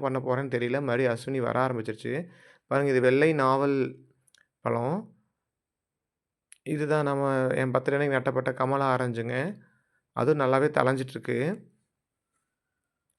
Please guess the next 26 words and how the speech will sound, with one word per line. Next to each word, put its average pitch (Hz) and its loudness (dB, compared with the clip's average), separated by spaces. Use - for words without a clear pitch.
அது 139 2
பக்கத்துலேயே 147 0
சாத்துக்குடி 139 2
ஆரஞ்சும் 131 -2
பாருங்க, 120 0
அதுவும் 147 2
நல்லாவே 131 4
தழைய 127 4
ஆரம்பிச்சிருச்சு. 120 -4
நம்ம 135 -2
கிளைமேட்டுக்கு 147 4
வருமான்னு 139 4
யோசிச்சேன். 131 2
நான் 131 2
ரொம்ப 123 0
கஷ்டப்பட்டு 123 -4
தான் 127 2
இது 120 0
வளர்த்துனேன். 123 -2
பாருங்க, 135 6
இதுதான் 147 2
மத்திய 131 6
பிரதேசம் 143 4
வந்து 151 0
நான் 143 -2
கொண்டு 135 -2